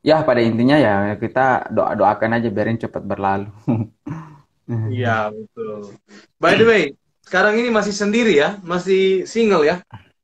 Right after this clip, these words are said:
Speaker 1: Eh, sekarang, ah, sudah punya.
Speaker 2: Oh, sudah punya.
Speaker 1: Kalau menikah
Speaker 2: Oh,
Speaker 1: ya
Speaker 2: jadi
Speaker 1: belum.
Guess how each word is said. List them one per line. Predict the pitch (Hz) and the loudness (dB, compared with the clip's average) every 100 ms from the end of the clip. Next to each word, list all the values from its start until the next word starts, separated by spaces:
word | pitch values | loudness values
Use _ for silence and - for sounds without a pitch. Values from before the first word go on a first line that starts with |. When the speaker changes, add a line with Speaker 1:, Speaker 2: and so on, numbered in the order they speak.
| _ _ _ _ _ _ _ - _ _ _ _ _ _ _ _ _ | _ _ _ _ _ _ _ -20 _ _ _ _ _ _ _ _ _
Speaker 1:
Eh, | - 123 123 127 127 123 | -2 2 2 4 2 0
sekarang, | - 120 120 123 123 123 123 - - - _ | -2 -2 2 2 2 2 0 -4 -12 -14 _
ah, | - | -6
sudah | 127 101 - | -4 -2 -2
punya. | 120 104 98 90 - - 160 170 - | 0 0 -2 -4 -8 -14 -12 -12 -4
Speaker 2:
Oh, | - 175 | -2 0
sudah | 170 165 | 0 -2
punya. | 165 180 | 0 -2
Speaker 1:
Kalau | 139 131 | 2 2
menikah | 135 127 - | 4 2 4
Speaker 2:
Oh, | - | 6
Speaker 1:
ya | - | 6
Speaker 2:
jadi | 104 | 6
Speaker 1:
belum. | 180 120 107 | 4 4 2